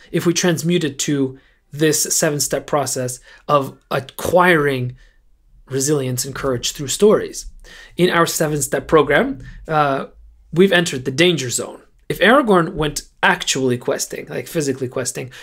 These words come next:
we are going questing with the mind. And this is a very important step, especially now.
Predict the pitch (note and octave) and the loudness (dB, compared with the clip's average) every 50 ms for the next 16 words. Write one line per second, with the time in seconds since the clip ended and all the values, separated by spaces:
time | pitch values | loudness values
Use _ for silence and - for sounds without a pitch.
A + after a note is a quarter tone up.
0 | - - - - - _ - E3+ A3 C4+ D4 A#3+ G3 G#3 G#3 G#3 G3+ F#3+ F3 - | -20 -20 -20 -20 -14 _ 2 4 6 6 6 6 6 6 6 6 6 4 2 -2
1 | - - F3+ E3+ E3 - - E3+ D#3 D3+ D3+ D3 - - - - - - D#3+ D#3 | -4 -2 0 0 0 -2 -2 -2 -2 -2 -4 -6 -8 -12 -20 -20 -14 -2 2 2
2 | E3 D#3+ E3 - D3+ B2+ D3+ D3 D3 D#3+ E3 D#3 C3+ G2+ E2 D#2+ - - - _ | 2 2 2 -2 -6 -4 -2 2 4 4 4 4 2 -2 -8 -14 -18 -20 -20 _
3 | _ _ _ _ _ - - - - - - E3 G#3 B3 - B3 A#3 G#3 E3 F3+ | _ _ _ _ _ -20 -20 -20 -14 -6 0 2 2 2 4 2 2 2 6 6
4 | F3+ E3+ E3 - - D3+ C#3 C3+ C#3 - - B2+ A2 - - - - - F#3+ - | 6 6 4 2 0 -4 -4 -4 -4 -4 -4 -6 -6 -6 -8 -4 0 0 0 2
5 | - - D#3+ D3 C#3+ C#3+ C#3 C3 A#2 A2 G#2 - | 0 0 -2 -2 -2 -2 -2 -4 -4 -4 -6 -10